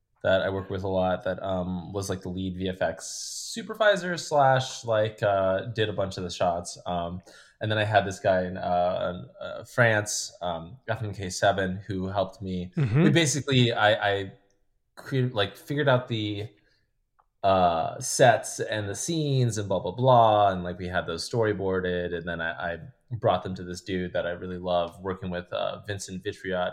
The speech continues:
Speaker 1: in, uh, France.
Speaker 2: Mm-hmm.
Speaker 1: He goes by F M K seven. And he, um, he helped me put together the <clears throat>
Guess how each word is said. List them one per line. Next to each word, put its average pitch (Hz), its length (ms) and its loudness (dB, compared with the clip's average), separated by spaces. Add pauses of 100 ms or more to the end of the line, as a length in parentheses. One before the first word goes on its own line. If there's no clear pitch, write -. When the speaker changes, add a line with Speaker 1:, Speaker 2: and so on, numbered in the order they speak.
Speaker 1:
in, 90 80 -14
uh, 92 340 -6 (120)
France. 92 440 -4 (220)
Speaker 2:
Mm-hmm. 110 120 -4
Speaker 1:
He 131 40 4
goes 120 140 8
by 107 80 4
F 95 160 0
M 127 60 0
K 131 100 0
seven. 104 360 0
And 107 280 0
he, 117 200 2
um, 104 520 4 (240)
he 104 380 -6
helped 95 300 -2
me 95 360 -6 (480)
put 175 120 -2
together 143 400 6
the 123 480 4
<clears throat> 214 280 6